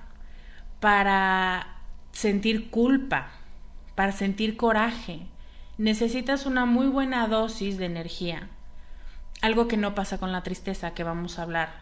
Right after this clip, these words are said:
en un par de fases.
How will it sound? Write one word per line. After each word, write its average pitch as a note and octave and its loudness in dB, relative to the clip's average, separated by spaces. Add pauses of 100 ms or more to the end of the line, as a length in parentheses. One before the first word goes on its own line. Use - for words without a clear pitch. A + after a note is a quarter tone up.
(480)
en E3+ -6
un E3+ -2
par E3+ -2
de D#3 -6 (200)
fases. - -2